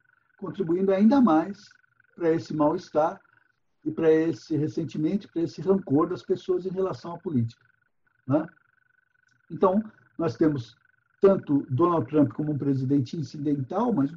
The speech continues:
Jair Bolsonaro também como um presidente incidental. Em condições normais, é, dificilmente teria sido eleito, né?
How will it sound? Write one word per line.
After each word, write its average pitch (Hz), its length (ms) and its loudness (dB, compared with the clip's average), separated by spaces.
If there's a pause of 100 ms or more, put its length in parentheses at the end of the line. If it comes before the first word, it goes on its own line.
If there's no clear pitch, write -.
(180)
Jair 202 220 4
Bolsonaro 226 520 0
também 247 220 6
como 294 180 0
um 285 40 2
presidente 254 480 2
incidental. 226 720 4 (840)
Em 220 80 4
condições 151 880 2
normais, 175 880 -4 (720)
é, 139 580 -2
dificilmente - 480 0
teria 214 180 -2
sido 214 220 -8
eleito, 214 320 -6 (880)
né? 285 160 -10